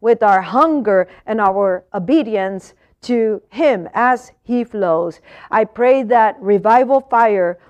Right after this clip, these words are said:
will come upon you and that you will be ignited, even just hearing this message.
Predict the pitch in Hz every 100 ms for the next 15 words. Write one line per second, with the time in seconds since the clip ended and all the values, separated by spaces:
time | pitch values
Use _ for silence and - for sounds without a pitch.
0 | - 196 - 247 247 240 226 247 233 170
1 | 156 156 _ _ _ 196 208 196 214 247
2 | 240 233 185 240 269 - 247 208 247 277
3 | 254 185 - 277 311 277 269 247 - 285
4 | 285 277 247 247 226 226 220 180 156